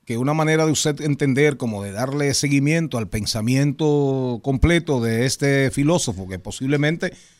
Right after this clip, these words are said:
posiblemente sea el filósofo vivo más importante ahora mismo, ahora mismo. Tiene decenas de ensayos, escribe corto para que usted lo lea rápido.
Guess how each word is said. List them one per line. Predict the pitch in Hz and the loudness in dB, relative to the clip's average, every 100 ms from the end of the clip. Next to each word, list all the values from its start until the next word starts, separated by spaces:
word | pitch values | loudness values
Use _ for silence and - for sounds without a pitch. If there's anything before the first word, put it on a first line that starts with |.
| _ _ | _ _
posiblemente | 110 143 160 170 190 | -4 0 2 2 2
sea | 165 160 | 2 2
el | |
filósofo | 156 156 139 170 151 180 | 4 4 4 2 0 2
vivo | 135 143 175 | 4 4 4
más | 175 120 | 2 0
importante | 156 147 147 - 117 123 156 | 0 2 0 2 0 0 0
ahora | 127 104 | 0 0
mismo, | 113 117 170 - _ _ _ _ - - _ | 0 -2 -4 -8 _ _ _ _ -20 -20 _
ahora | 131 120 170 190 139 | 0 6 8 8 6
mismo. | 95 87 - - | 2 -8 -14 -10
Tiene | 127 151 | -2 2
decenas | 156 143 - 190 185 156 | 4 4 4 4 4 4
de | 156 | 2
ensayos, | 143 196 208 165 226 - - _ _ | 4 4 4 4 0 -6 -14 _ _
escribe | 117 - 151 170 175 170 165 139 - _ | -4 2 6 6 6 6 4 2 -4 _
corto | - 220 208 170 | 6 8 8 4
para | 151 151 123 | 4 4 4
que | |
usted | 135 165 | 2 2
lo | 170 156 | 4 6
lea | 165 147 | 6 4
rápido. | 143 151 147 101 | 4 2 2 -8